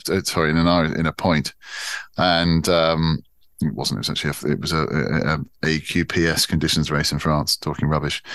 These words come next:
But Irish Point, who we know is a good horse for Gordon Elliott, Inniston actually beat him. So he came with a bit of a reputation. Obviously, he was beaten first time up by, in that freak race at Newbury.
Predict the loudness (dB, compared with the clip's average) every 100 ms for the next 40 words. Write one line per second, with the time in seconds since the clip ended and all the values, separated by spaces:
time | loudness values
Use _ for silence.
0 | -8 -8 -2 0 2 4 4 4 2 2
1 | 2 4 4 2 0 -2 0 0 0 0
2 | 2 2 2 0 2 0 2 0 0 -2
3 | -2 -2 0 2 0 -2 -12 -10 -8 0
4 | 0 4 6 6 6 6 4 4 4 4
5 | 2 2 2 2 0 -2 0 0 0 2
6 | 2 4 4 4 2 0 -4 0 2 2
7 | 0 0 2 2 2 2 4 4 4 0
8 | -4